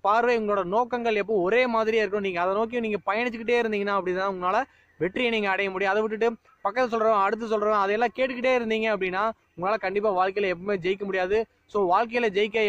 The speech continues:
நிம்மதியான வாழ்க்கையை வாழ, நல்ல வாழ்க்கையை வாழ உங்களுக்கு நேர்கொண்ட பார்வை, நேர்மையான எண்ணங்கள் மற்றும் நம்மளோட லட்சியத்தின் மேலும் உங்களுக்கு நல்ல நம்பிக்கை வேண்டும். அப்பதான் உங்களால ஜெயிக்க முடியும்.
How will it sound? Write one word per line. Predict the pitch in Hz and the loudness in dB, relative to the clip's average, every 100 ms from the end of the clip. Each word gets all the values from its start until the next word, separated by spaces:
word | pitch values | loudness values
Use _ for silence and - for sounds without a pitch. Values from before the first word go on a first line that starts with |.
| 196 | 0
நிம்மதியான | 170 214 233 233 233 | -2 -2 0 0 2
வாழ்க்கையை | 196 208 214 208 | 2 0 0 0
வாழ, | 190 208 | 2 0
நல்ல | 180 196 214 | -2 0 2
வாழ்க்கையை | 196 190 190 | 0 0 0
வாழ | 180 208 226 _ - | 2 0 -4 _ -8
உங்களுக்கு | 160 160 | -8 -4
நேர்கொண்ட | 170 240 233 220 180 | -2 -2 0 -2 0
பார்வை, | 202 214 226 247 | 0 2 0 -2
நேர்மையான | 185 220 214 214 220 196 | -2 -2 0 -2 -2 -2
எண்ணங்கள் | 190 220 226 226 | -4 -4 -2 0
மற்றும் | 208 202 233 240 _ _ | -2 -2 -4 -6 _ _
நம்மளோட | 160 175 175 | -6 -2 0
லட்சியத்தின் | 170 196 269 240 233 | -2 -2 -4 -4 -2
மேலும் | 220 214 226 | 0 0 0
உங்களுக்கு | 196 185 180 | 0 -2 -4
நல்ல | 175 208 | -4 -2
நம்பிக்கை | 202 208 233 226 208 | -2 -2 -4 -2 0
வேண்டும். | 202 208 240 - _ | 0 -2 -4 -10 _
அப்பதான் | - 156 226 | -8 0 0
உங்களால | 214 214 190 | 2 0 0
ஜெயிக்க | 202 196 | -2 -2
முடியும். | 202 226 | -2 0